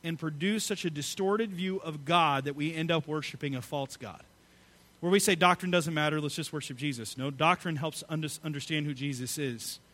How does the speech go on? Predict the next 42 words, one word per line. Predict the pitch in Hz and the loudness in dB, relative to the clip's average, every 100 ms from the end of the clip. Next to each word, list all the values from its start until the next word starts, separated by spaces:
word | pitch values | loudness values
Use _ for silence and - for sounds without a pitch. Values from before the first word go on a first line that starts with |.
| _ - | _ -20
It's | 131 | -4
very | 143 143 | 0 2
important. | 131 135 139 110 107 - _ - - - - | 0 -4 -8 -8 -14 -20 _ -20 -20 -20 0
So | 190 | 4
we | |
have | 190 175 - - _ | 6 4 0 -20 _
theological | 220 214 202 160 165 | 4 8 8 6 -2
idols. | 139 123 123 | -4 -4 -4
Now, | 147 | -2
we | 143 165 | 0 2
may | 160 | 2
or | 170 | 2
may | 165 156 | 2 2
not | 151 | 0
be | 151 | -2
guilty | 143 135 147 | -4 -6 -4
of | 147 | -2
that. | 170 214 117 - | 0 0 0 -4
But | 147 | 0
then | 214 | 2
we | 285 | 2
have | 220 208 202 185 - | 4 6 6 4 -6
sexual | - 214 196 - 175 | 0 2 2 0 -2
idols, | 135 113 98 - - _ _ _ _ _ _ _ _ _ _ | -2 -4 -10 -16 -20 _ _ _ _ _ _ _ _ _ _
pornography | - 165 160 180 175 165 170 165 160 | -4 2 6 6 6 0 0 2 2
and | 156 | 0
different | 151 151 | -2 -6
fetishisms. | 127 - 170 165 - 131 120 113 - - _ _ _ _ - | -6 0 2 2 -4 -6 -8 -12 -16 -20 _ _ _ _ -14
That | 107 127 | -8 -8
could | - | -6
be | 139 | -4
guilty | 139 143 139 131 | 0 0 -2 -4
of | |
that. | 127 131 196 - _ _ - _ _ - _ - | 0 0 -2 -8 _ _ -20 _ _ -20 _ -14
Uh, | 127 123 | -12 -4
then | 151 180 180 | 0 0 2
there | 170 180 | 4 4
are | 165 170 170 | 6 4 4
identity | 170 156 180 226 233 - 208 | 0 0 2 2 0 -2 0
and | 190 | 0
individual | 175 165 180 233 240 190 | 2 4 4 4 2 0
idols | 139 131 87 - - | -2 -6 -8 -16 -20